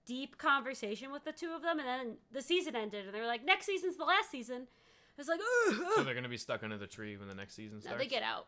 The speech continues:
Speaker 2: Oh,
Speaker 1: before the
Speaker 2: okay.
Speaker 1: episode ends. But I, I wanna rewatch that last scene because I was like, "Wow, I
Speaker 2: Yeah.
Speaker 1: need," yeah.
Speaker 2: Do you think that, you know, some people like to wait for the whole season to come out before they watch a season?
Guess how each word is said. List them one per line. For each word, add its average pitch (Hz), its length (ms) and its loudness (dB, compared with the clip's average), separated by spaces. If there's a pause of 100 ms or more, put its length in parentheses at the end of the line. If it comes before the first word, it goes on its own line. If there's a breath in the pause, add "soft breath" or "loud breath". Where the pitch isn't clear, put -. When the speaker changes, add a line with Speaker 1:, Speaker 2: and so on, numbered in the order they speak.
Speaker 2:
Oh, 269 60 0
Speaker 1:
before 233 240 0
the 175 340 -6
Speaker 2:
okay. 165 160 -14 (160)
Speaker 1:
episode 214 300 -12
ends. - 320 -14
But 190 180 -8 (260 loud breath)
I, 277 120 2
I 269 100 4
wanna 320 240 6
rewatch 233 600 -2
that 196 360 -2
last 202 360 -8
scene 185 260 -8
because 185 300 -12
I 180 100 -14
was 180 100 -16
like, 180 140 -16
"Wow, 180 320 -6
I 185 100 -10
Speaker 2:
Yeah. 180 80 -8
Speaker 1:
need," 185 100 -10 (180)
yeah. - 220 -10 (320 soft breath)
Speaker 2:
Do 139 100 -6
you 160 80 -4
think 165 280 -6 (120)
that, 117 380 -2 (760)
you 117 100 -8
know, 98 60 -8
some 117 180 -8
people 117 400 -8
like 117 260 -2
to 117 100 -8
wait 104 320 -4
for 107 80 -8
the 95 40 -8
whole 107 160 -6
season 101 360 -10
to 95 60 -12
come 101 200 -6
out 101 160 -2
before 104 280 -6
they 95 100 -6
watch 110 320 -2
a 151 60 -8
season? 156 500 -8